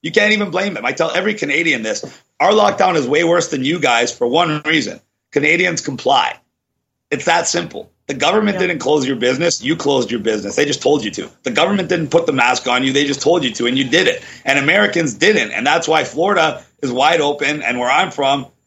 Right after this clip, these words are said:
Speaker 1: it's still closed in most aspects, and you still have to wear a mask if you walk into a store, technically,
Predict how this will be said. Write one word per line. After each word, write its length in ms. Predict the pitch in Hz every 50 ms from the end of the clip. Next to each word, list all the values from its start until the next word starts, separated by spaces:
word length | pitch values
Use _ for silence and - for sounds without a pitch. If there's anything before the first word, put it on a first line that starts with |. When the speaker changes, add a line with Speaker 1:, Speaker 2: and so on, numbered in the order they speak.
| _ _ -
Speaker 1:
it's 160 | 156 143 -
still 240 | - - - 101 101
closed 500 | - - 123 139 190 202 180 131 107 101
in 100 | 117 127
most 240 | 131 135 135 131 -
aspects, 420 | 120 120 120 - - 123 113 -
and 80 | 127 127
you 60 | 123
still 200 | - - 190 185
have 140 | 165 170 -
to 80 | 170
wear 160 | 165 165 160 156
a 100 | 135 127
mask 340 | 135 147 156 135 - -
if 80 | - -
you 80 | 135 127
walk 240 | 123 123 123 123
into 240 | 139 131 110 113 120
a 60 | 117
store, 320 | 110 - - 127 120 110 104
technically, 580 | - 123 135 - 110 110 - 98 95 87 85